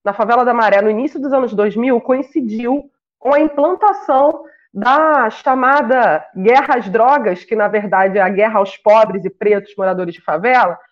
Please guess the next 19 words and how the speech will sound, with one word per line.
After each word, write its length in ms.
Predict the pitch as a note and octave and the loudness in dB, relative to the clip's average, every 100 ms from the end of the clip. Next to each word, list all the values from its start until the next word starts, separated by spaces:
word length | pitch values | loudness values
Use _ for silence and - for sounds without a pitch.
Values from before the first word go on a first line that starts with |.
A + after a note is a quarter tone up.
| _ _ - | _ _ 0
da 140 | A3+ | 2
implantação 1000 | A#3 A#3 E4+ G#4+ F#4 D4 - C4 C4+ C#4+ | 2 0 0 2 0 0 -2 0 2 0
dos 200 | C4+ - | -4 -6
caveirões. 720 | - C4+ C#4+ C4 A3 G3+ G#3 - _ _ | -4 0 0 0 0 0 -2 -8 _ _
Então 220 | A#3 A#3+ | 0 4
eu 240 | B3 B3+ - - _ - | 4 2 -4 -20 _ -2
comecei 800 | C4 B3+ B3+ - C#4 D4 D4 - | 0 2 0 2 2 2 0 -4
no 340 | B3+ C#4 C#4 | -4 -2 -4
fronte, 720 | C#4 B3 B3+ C4+ C4 - C4+ G#3 | -2 0 2 2 -2 -12 -16 -14
de 180 | G3+ | -14
fato, 500 | - - A3+ A#3 - - | -8 2 2 2 -4 -20
porque 200 | - G#3+ | -10 -8
a 40 | |
gente 260 | G#3 G#3+ G#3+ | -8 -10 -14
vive 360 | F#3 A#3+ D4+ D4+ | -4 0 0 0
uma 160 | B3 | -4
guerra 300 | G#3 G#3 G#3 | 0 0 2
aos 140 | G#3 - | -2 -2
pobres 460 | F#3 G3 G#3 G#3 | 2 2 2 -2